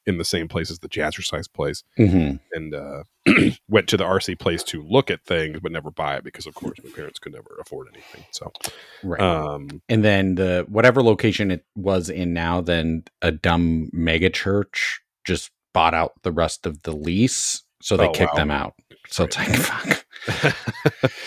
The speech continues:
Speaker 1: Yeah, that whole shopping center hasn't been a shopping center for a little over twenty years now, twenty-five years. It's been like a, they tore it down. It was nothing for a while. And then they, like,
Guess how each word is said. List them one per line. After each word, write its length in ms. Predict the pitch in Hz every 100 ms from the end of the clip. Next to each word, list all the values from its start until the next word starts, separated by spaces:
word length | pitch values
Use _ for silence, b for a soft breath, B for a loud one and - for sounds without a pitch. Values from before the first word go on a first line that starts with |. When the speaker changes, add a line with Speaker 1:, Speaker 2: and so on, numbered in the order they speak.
| B B
Speaker 1:
Yeah, 120 | 117
that 180 | 107 117
whole 160 | 135 131
shopping 400 | 120 113 113 101
center 480 | 107 95 92 87 - _ _ _ _ - -
hasn't 360 | - 110 107 92
been 120 | 98
a 60 |
shopping 380 | 90 107 92 98
center 260 | 90 92 87
for 680 | - 98 90 87 85 82 85 _ _ _ _ _ _ -
a 80 | 101
little 240 | 104 104
over 160 | 95 85
twenty 340 | - 110 95
years 440 | 90 87 85 92 -
now, 420 | 101 101 101 104 -
twenty-five 560 | - 107 92 98 87 90
years. 220 | 98 95
It's 120 | 95
been 200 | - 101
like 240 | 95 87 -
a, 300 | 85 80 78 - - B B B B
they 100 | 104
tore 260 | - 147 160
it 100 | 120
down. 380 | 110 107 104
It 100 | 98
was 120 | 95 104
nothing 320 | 107 104 92
for 180 | - 87
a 60 |
while. 440 | 82 80 78 80 82
And 160 | 92 95
then 140 | 90
they, 120 | 90 90
like, 180 | 87